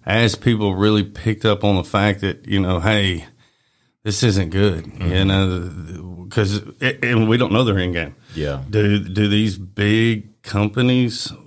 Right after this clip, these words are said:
Speaker 1: want to have all this money tied up in these properties trying to collect rent? 'Cause they're gonna have to move 'em out. They're gonna have to replace A Cs. They're gonna have to hire pe-, they're, uh, you know, have to start painting 'em. They're gonna have to start doing all this stuff.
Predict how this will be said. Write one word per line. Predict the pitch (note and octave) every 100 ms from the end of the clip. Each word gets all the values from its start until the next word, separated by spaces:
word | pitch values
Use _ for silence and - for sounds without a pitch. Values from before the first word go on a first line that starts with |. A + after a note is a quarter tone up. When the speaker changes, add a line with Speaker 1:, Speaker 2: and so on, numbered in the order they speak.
| - _ - - _
Speaker 1:
want | G2+ G#2+ F2+
to | G#2+
have | A2
all | F#2 G2
this | G2+ G#2 G2 -
money | - G2+ G#2 A2 A2
tied | G#2 A2+ G#2
up | G#2
in | G#2+
these | G#2 -
properties | G#2+ G2 A#2 A#2+ A2+
trying | A2 G2+
to |
collect | G2 G#2 G2+ G2
rent? | G#2 A2 A#2+ - - - - -
'Cause | G#2 G#2 G2+ F#2 -
they're | G2+ G2
gonna | A2 A#2
have | B2
to | A#2
move | A#2 A2
'em | G2+
out. | A2+ B2 A2+ C#2
They're | F#2+
gonna | G2+ G#2
have | A#2
to | A#2
replace | A2 G#2 A2 G2+
A | A2+
Cs. | G#2 A#2 A#2 G#2 F#2+
They're | G2+
gonna | G2 A2
have | A#2
to | G#2+
hire | G#2 A2+
pe-, | A2+ G2
they're, | A2+ A2+ G#2+
uh, | - -
you | G2
know, |
have | F#2+ F#2+ - -
to |
start | - A#2+
painting | B2 C3 C#3
'em. | A#2 A2+ A2
They're | A2
gonna | F#2
have | -
to |
start | - F#2
doing | G#2
all | G#2 C3
this | C3+
stuff. | - C#3+ C3+ G#2 G2+